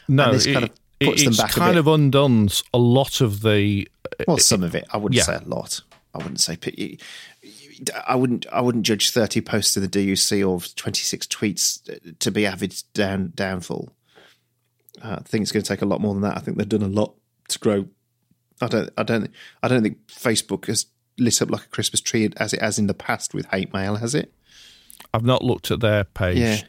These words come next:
Speaker 1: to, uh, to see. Uh, there's obviously been a lot of discussion, um, uh, on, uh, our, uh, comments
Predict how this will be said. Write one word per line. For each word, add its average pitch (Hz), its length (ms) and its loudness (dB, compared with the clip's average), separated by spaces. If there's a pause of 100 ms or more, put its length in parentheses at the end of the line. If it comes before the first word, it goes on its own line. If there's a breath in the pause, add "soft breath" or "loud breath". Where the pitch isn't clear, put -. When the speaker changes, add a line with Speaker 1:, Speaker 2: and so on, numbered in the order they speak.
Speaker 1:
to, 92 420 0
uh, 85 300 0
to 98 120 -4
see. 87 380 0 (140)
Uh, 87 200 -2
there's 107 200 0
obviously 101 320 0
been 95 180 0
a 95 60 2
lot 98 240 2
of 87 80 -6
discussion, 85 640 -2 (320)
um, 87 560 0 (1120 loud breath)
uh, 92 120 0 (140)
on, 98 460 2 (180)
uh, - 120 -6 (120)
our, 95 420 2 (360)
uh, 90 300 -2
comments 113 600 2